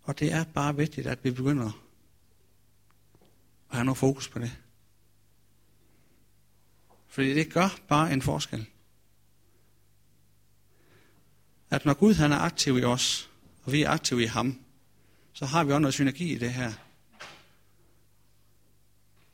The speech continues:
Så begynder vi også at give tilbage. Så begynder vi ikke bare at sidde på vores stol og tage imod, men så begynder vi at give igen. Og det er,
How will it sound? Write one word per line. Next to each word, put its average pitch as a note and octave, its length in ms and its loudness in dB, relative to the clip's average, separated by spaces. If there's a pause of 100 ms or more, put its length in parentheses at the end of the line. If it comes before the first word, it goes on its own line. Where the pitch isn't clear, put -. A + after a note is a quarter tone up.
(360)
Så - 120 -10
begynder D#3+ 220 0
vi D3+ 80 2
også D#3+ 120 -2
at - 20 -12
give D3 100 -4
tilbage. D3 600 0 (1600)
Så D#3 140 0
begynder E3 180 2
vi D#3 60 4
ikke E3+ 100 -4
bare E3 160 2
at D3 60 2
sidde F3+ 300 2
på C3+ 140 0
vores B2+ 260 0 (560)
stol E3+ 400 0
og B2 280 0 (760)
tage C3 200 2
imod, D3 320 2 (280)
men C#3 100 -6
så D3+ 120 -2
begynder D#3+ 300 -2
vi C3+ 120 4
at C#3 120 4
give G3 180 4
igen. B2 420 0 (360)
Og C3 120 0
det D#3+ 200 2
er, F#3 180 4